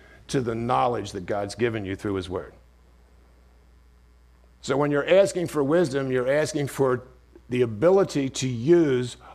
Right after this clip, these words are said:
all the stuff that God's put in your head. See, I believe that our brains, our, let me rephrase that. Our ability to use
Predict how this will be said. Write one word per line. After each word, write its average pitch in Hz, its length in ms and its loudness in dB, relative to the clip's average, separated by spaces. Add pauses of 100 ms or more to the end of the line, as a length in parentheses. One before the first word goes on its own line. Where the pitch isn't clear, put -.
all 143 200 4
the 147 140 -2
stuff 143 500 0
that 117 160 -4
God's 110 260 -4
put 123 220 0
in 113 100 -2
your 110 120 -2
head. 110 300 -2 (2250)
See, 170 200 2
I 160 180 6
believe 175 500 4
that 143 100 2
our 143 160 6
brains, 151 580 0 (440)
our, 135 200 4
let 117 460 -6
me 120 160 -2
rephrase 104 460 -4
that. 82 180 -12 (320)
Our 135 200 4
ability 160 520 2
to 143 140 -4
use 165 460 2